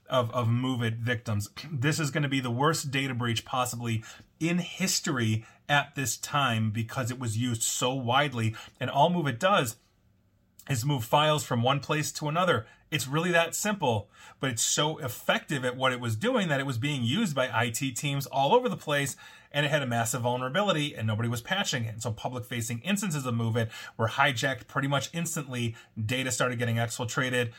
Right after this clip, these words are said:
Companies and organizations around the world started getting, uh, basically started getting extorted. And I think I'm gonna be all through twenty twenty-four talking about MoveIt. So that is hands down the worst <laughs> disaster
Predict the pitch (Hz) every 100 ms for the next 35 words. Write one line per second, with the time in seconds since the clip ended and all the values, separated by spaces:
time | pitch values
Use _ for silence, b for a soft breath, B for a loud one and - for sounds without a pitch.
0 | B - 127 127 123 113 127 127 120 113
1 | 107 123 123 123 113 113 120 139 151 120
2 | 117 110 - 110 104 110 107 107 113 107
3 | 101 101 B B - 123 120 110 107 -
4 | 127 123 113 120 117 113 113 117 - 110
5 | - 151 185 147 113 110 B B 131 117
6 | 123 117 123 110 117 123 123 110 120 117
7 | - 127 135 139 120 131 120 127 117 110
8 | 147 117 107 B _ _ - 113 117 107
9 | 104 101 113 104 95 - 101 98 117 139
10 | 113 110 b b - 110 101 - _ -
11 | - 165 185 170 147 147 135 127 123 139
12 | 113 131 117 - 156 - - 120